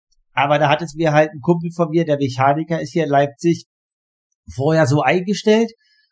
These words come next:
und ich glaube halt, dass es effektiv ist, aber du musst halt echt Ahnung haben, dass du halt genug Sealant, äh, einführst und, äh, also,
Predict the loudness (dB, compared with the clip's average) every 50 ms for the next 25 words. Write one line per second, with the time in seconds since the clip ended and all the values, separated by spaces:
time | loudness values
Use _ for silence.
0 | _ _ _ _ _ _ 2 2 4 4 4 2 0 -4 -12 _ _ _ _ _
1 | _ -4 -4 0 2 4 6 6 6 4 4 2 2 2 0 -2 -2 -2 -4 -6
2 | -6 -6 -2 -2 -4 -4 -2 -2 -2 -2 0 0 0 -2 -2 -4 _ -2 0 0
3 | 0 -2 -4 -6 -6 -8 -2 0 0 0 0 -2 -6 -8 -8 -6 -2 0 2 2
4 | 2 2 2 4 4 4 4 2 0 -6 _ _ _ _ _ _ _ _ _ _
5 | _ _ _ 0 2 2 2 2 0 0 4 4 4 2 2 0 0 2 2 2
6 | 0 0 -2 -4 -4 -2 0 2 2 2 2 0 -2 -8 -8 -4 -2 0 0 -2
7 | -2 -6 -4 _ 0 0 0 -2 -6 -10 -8 -4 0 0 0 0 -2 -10 _ _
8 | -4 -2 -2 -2 -4 -10 -2 2 4 4 4 2 0 -4 -10 _ _ _ _ _
9 | _ _ _ _ _ _ -2 0 0 0 -2 -2 -4